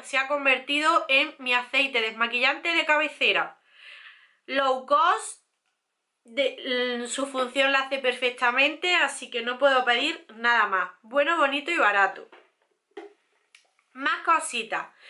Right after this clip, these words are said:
Sale por aquí un champú de Herbal Essence, es hidratante, es de leche de coco y, bueno, a pesar de ser un champú normalito de supermercado, la verdad es que hace su función a la perfección.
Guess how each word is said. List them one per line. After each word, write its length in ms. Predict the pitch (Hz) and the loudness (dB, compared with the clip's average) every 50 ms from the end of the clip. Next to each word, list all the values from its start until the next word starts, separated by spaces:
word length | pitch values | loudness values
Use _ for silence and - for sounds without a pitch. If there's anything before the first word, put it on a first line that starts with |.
| - - - - _ | -20 -20 -20 -20 _
Sale 340 | - - 320 320 339 359 349 | -8 -4 -4 -2 0 0 0
por 120 | 339 330 | 2 2
aquí 460 | 311 302 285 285 320 330 349 349 - - | 2 2 0 0 0 -2 -2 -2 -4 -10
un 200 | 302 311 320 302 | -12 -10 -10 -6
champú 680 | - 339 302 277 269 269 - 277 302 320 359 381 - | -2 0 0 0 0 -4 -8 -8 -6 -4 -4 -6 -6
de 180 | 262 233 254 247 | -4 0 2 4
Herbal 440 | 247 254 262 277 269 254 240 247 262 | 4 4 2 2 0 0 0 0 0
Essence, 520 | 277 294 285 - 330 339 349 349 339 - _ | -2 -2 -2 0 0 2 2 0 -4 -10 _
es 260 | - 247 359 - - - | -4 -2 -2 -2 -4 -6
hidratante, 880 | 269 277 277 285 262 254 247 247 247 240 254 269 269 330 330 339 302 277 | -8 -8 -4 -2 0 0 0 2 0 0 0 0 -2 -2 0 2 2 2
es 80 | 254 233 | 0 -2
de 80 | 240 240 | -4 -4
leche 340 | 233 240 240 - 262 247 | -4 -4 -6 -6 -4 -2
de 160 | 226 226 226 226 | -2 -2 -2 -2
coco 480 | - 254 254 254 254 330 359 392 415 - - - - - - - | 0 0 0 2 2 2 2 2 2 -2 -10 -18 -20 -20 -14 -6
y, 100 | - 294 | -2 -2
bueno, 340 | 302 285 285 262 233 190 170 - _ _ _ - | 0 2 2 2 2 0 -6 -12 _ _ _ -8
a 160 | 247 247 240 | -6 -6 -4
pesar 320 | 254 247 247 294 294 294 | -4 -4 -2 0 0 0
de 140 | 285 294 285 | 0 -2 -2
ser 360 | 294 302 285 277 277 277 285 - | 0 0 0 0 0 -2 -6 -6
un 760 | 302 294 285 294 294 285 285 277 277 262 262 254 254 247 240 240 | -8 -6 -4 -2 -2 -2 -2 -4 -6 -8 -8 -10 -12 -12 -12 -6
champú 560 | - 269 240 240 240 - 294 302 285 226 208 220 | -4 -2 -2 -2 -4 -8 -6 -4 -4 -4 -6 -4
normalito 840 | 233 240 247 240 240 233 226 226 226 247 277 277 - 339 359 370 359 | -2 0 0 2 2 2 2 2 2 0 -4 -4 -2 0 0 0 2
de 160 | 269 294 277 | 2 0 -2
supermercado, 1040 | 277 262 240 233 240 226 233 220 226 220 226 226 - 254 254 269 302 339 392 415 403 | -2 -2 -4 -4 -4 -4 -4 -6 -8 -8 -8 -4 -2 0 0 0 0 0 -2 -2 -2
la 180 | 277 254 247 247 | 0 2 2 2
verdad 200 | 240 233 240 254 | 2 0 0 -2
es 60 | 247 | -2
que 80 | - 262 | 0 -2
hace 200 | 254 254 262 254 | -2 -2 -4 -8
su 160 | 247 - 240 | -8 -10 -12
función 640 | 226 - 226 220 220 214 - 269 262 247 220 190 - - | -10 -8 -8 -8 -8 -6 -2 0 0 0 0 -2 -4 -2
a 100 | 220 226 | 0 0
la 180 | 233 226 226 | 2 0 0
perfección. 800 | 226 226 214 214 - 220 214 214 - - - 269 277 302 339 381 | 0 -4 -6 -6 -6 -8 -8 -8 -10 -10 -4 -2 0 2 2 0